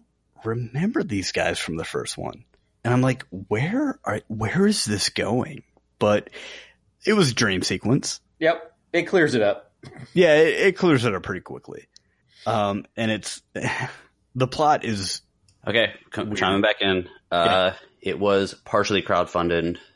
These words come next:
Speaker 3: There was four point six million dollars was raised from fifty-four thousand people. And that crowdfunding, they almost used it as the beginning of the advertising campaign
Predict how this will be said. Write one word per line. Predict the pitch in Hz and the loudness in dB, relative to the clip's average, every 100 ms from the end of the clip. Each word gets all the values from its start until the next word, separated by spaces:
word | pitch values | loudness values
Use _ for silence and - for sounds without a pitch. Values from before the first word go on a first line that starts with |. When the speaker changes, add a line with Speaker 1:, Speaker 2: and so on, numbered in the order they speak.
| _ _ - | _ _ -8
Speaker 3:
There | 85 | -4
was | 80 82 - | -4 -6 -10
four | - 107 107 | -2 2 2
point | 117 - - | 2 -2 0
six | 104 - | -2 0
million | 90 90 92 90 | 2 4 4 4
dollars | 85 87 85 80 87 | 4 4 2 0 -4
was | 82 | -2
raised | 87 85 82 - | 0 2 0 -2
from | - 80 78 | -4 -2 -2
fifty-four | - 95 - 87 90 | -2 -2 -2 0 0
thousand | 82 85 82 80 | 2 0 0 -4
people. | 82 - 53 _ _ _ _ | -8 -8 -10 _ _ _ _
And | 87 | -4
that | 85 | -4
crowdfunding, | - 92 87 95 87 82 | -2 -2 0 0 2 0
they | 85 | 0
almost | - 92 80 | 2 0 0
used | 85 78 | -4 -2
it | 80 | -4
as | 76 | -4
the | 78 | -6
beginning | 87 87 | -2 0
of | 78 | 0
the | 78 | 0
advertising | 80 71 78 73 78 | 0 0 -2 -4 -6
campaign | - 76 - - | -8 -10 -10 -12